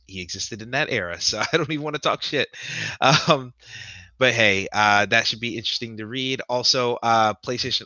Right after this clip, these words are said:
All-Stars Ultimate Roster Showdown is coming back now that E three is over, and we don't have anything to overshadow it that much. We are coming back with PlayStation All-Stars Battle Royale, and this week will be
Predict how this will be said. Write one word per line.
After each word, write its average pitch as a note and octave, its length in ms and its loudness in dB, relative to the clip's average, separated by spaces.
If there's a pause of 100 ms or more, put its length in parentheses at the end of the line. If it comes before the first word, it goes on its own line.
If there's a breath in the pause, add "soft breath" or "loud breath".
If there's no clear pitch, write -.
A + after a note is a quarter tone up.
All-Stars A#2 500 -6
Ultimate A#2 300 -8
Roster G#2+ 240 -6
Showdown D#3+ 600 0 (360 loud breath)
is - 160 -10
coming D3 340 -2
back C#3+ 480 2
now A#2+ 160 -2
that A2 160 -6
E B2 120 -10
three A#2 220 -8
is G#2+ 160 -6
over, E3 420 -2 (300 soft breath)
and A2 160 -4
we G#2 120 -8
don't A2 120 -2
have A2 160 -2
anything A2+ 300 -8
to G#2+ 100 -2
overshadow A2+ 520 -4
it F#2+ 140 -10
that A#2+ 200 4
much. C#3 440 -4 (200)
We A#2 200 -10
are B2 160 0
coming B2+ 280 -8
back B2 220 2
with A2+ 100 -18
PlayStation A2+ 320 -6
All-Stars G#2+ 320 -6
Battle A2 220 -4
Royale, G#2 340 2 (380 loud breath)
and G#2 200 2
this C#3+ 240 -2
week C#3+ 260 -2
will B2 260 -6
be A2+ 560 -4